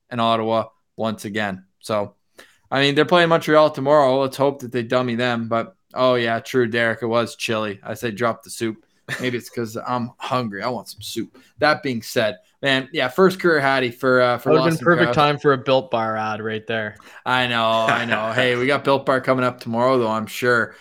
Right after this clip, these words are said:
Speaker 1: That being said, only game tonight in the National Hockey League. Let's wrap up with some Sen Central standouts. Let us know in the comments. There's one clear standout. But beyond that, put in the comments. Let's hear who you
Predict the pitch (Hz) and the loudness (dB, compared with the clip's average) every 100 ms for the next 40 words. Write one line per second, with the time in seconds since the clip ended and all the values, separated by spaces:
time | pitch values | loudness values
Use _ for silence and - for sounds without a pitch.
0 | _ - 151 151 165 135 151 151 160 185 | _ -2 -2 0 -2 2 2 2 0 2
1 | 185 160 160 160 - - - 135 127 110 | 2 2 0 -2 -10 -20 -4 -2 0 -2
2 | - 139 135 135 131 127 123 123 123 123 | -10 -6 -2 0 -2 -2 0 0 0 -2
3 | 123 127 165 160 156 156 147 135 135 - | -2 2 0 2 2 2 2 0 -4 -2
4 | 127 - _ _ - 156 135 143 135 135 | -2 -4 _ _ 0 0 2 0 0 -4
5 | - 135 131 127 123 123 - 165 165 165 | -2 0 0 0 -2 -4 -10 0 2 2
6 | - 165 151 131 - 135 135 131 123 - | 2 2 2 0 2 2 2 -2 -4 -14
7 | _ _ 143 151 131 180 156 127 - _ | _ _ 0 0 4 4 4 2 -10 _
8 | _ _ - - 139 151 139 98 85 _ | _ _ -14 -8 2 4 4 2 -6 _
9 | _ _ _ _ _ _ - 151 127 120 | _ _ _ _ _ _ -6 0 2 0
10 | 101 87 139 139 151 156 156 147 139 135 | -4 -6 -2 0 4 6 6 4 0 -2
11 | - - 156 156 147 131 135 139 135 135 | -4 0 2 2 -2 -2 0 0 0 -4
12 | 127 151 143 151 139 - _ 160 156 151 | -2 -2 0 -2 -2 -6 _ 2 2 4
13 | 180 | 2